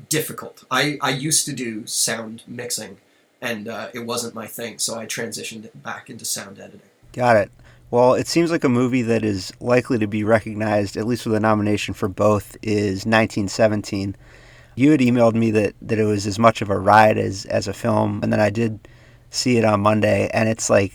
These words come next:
Speaker 2: it's outstanding. And I feel like the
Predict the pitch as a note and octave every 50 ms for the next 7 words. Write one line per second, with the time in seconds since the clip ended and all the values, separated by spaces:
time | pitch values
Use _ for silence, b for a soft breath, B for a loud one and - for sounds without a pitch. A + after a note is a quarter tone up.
0 | - - A2+ G#2+ - - A#2+ A2 A2 - - - - - - - - - A#2 A#2
1 | B2 A#2+ A2+ G#2 G#2 G#2+ G#2+ G2+ G#2 A2 A#2 A2 - D3 C#3+ C#3 C3 - - A#2+
2 | A2+ A2 A2 G#2+ G#2 G2+ G2